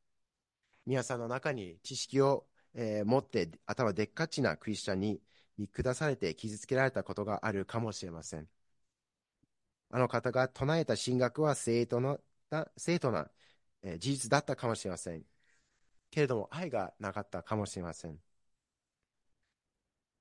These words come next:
もちろん私たちは、まあ、被害者として傷つけられただけでなく、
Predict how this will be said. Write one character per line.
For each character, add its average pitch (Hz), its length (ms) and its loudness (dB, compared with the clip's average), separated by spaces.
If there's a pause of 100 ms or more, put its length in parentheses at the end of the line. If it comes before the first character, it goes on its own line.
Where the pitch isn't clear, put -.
(220)
も 127 120 4
ち 131 120 2
ろ 123 80 8
ん - 40 6
私 160 220 2
た 143 100 2
ち - 100 -2
は、 110 60 2
ま 104 100 4
あ、 - 40 -2
被 123 160 -6
害 185 200 2
者 147 120 -2
と 104 120 -2
し - 80 -10
て 90 260 -2
傷 120 200 -8
つ - 80 -12
け 139 100 -2
ら 143 100 4
れ 143 80 0
た 90 160 -2
だ 101 140 2
け 110 120 -4
で 101 60 -2
な 87 120 -2
く、 95 380 -10